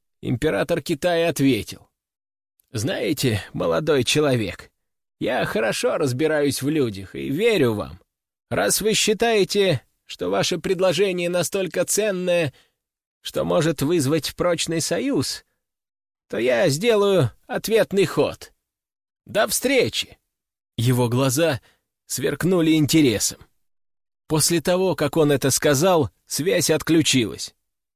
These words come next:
Я вернулся на диван и выдохнул. Император Китая не стал сразу отказываться от предложения,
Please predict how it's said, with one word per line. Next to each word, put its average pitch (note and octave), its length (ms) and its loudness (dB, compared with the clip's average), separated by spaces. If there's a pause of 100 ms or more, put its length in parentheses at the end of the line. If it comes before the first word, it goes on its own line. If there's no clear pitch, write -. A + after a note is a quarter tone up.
(300)
Я B2+ 160 2
вернулся B2+ 500 2
на B2+ 100 4
диван C#3+ 500 4 (100)
и D3+ 120 -4
выдохнул. C#3 640 0 (680)
Император F3 580 0
Китая F3 600 0 (320)
не E3 120 -4
стал E3+ 380 0
сразу B2+ 380 2
отказываться B2+ 640 0
от B2+ 120 -2
предложения, A#2+ 760 0